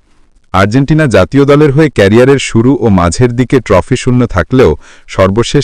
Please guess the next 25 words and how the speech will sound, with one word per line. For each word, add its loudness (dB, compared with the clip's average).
চার 0
বছরে 0
জিতেছেন -4
চারটি। -4
এর 0
মধ্যে 0
দুই 0
হাজার 0
বাইশ 0
কাতার 0
বিশ্বকাপ -2
তার 0
বর্ণাঢ্য 0
ক্যারিয়ারকে 0
পরিপূর্ণ 0
করে -2
তুলেছে। -6
বর্তমান 0
ক্লাব 0
ইন্টার 2
মায়ামির 2
হয়ে 2
সর্বশেষ -2
গত 0
বছর 0